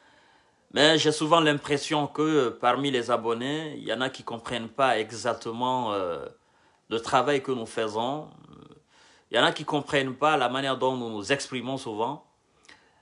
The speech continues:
Mais bon, je pense qu'au fil du temps, euh, avec, avec, euh, l'évolution des choses, ils vont comprendre.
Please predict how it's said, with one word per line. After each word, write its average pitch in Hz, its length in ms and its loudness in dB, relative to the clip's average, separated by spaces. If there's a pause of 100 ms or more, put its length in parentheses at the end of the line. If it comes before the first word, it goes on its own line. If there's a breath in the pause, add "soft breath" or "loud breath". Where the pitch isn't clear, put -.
(120)
Mais 104 80 -2
bon, 139 160 8
je - 120 -2
pense 156 200 2
qu'au 131 280 0
fil 131 240 -4
du 113 120 -10
temps, 160 420 0 (180)
euh, 85 420 -8
avec, 104 240 -6
avec, 131 420 -2
euh, 101 600 -2
l'évolution 131 640 0
des 113 100 -2
choses, 120 380 -2
ils 107 120 -2
vont 107 140 -2
comprendre. 95 600 -8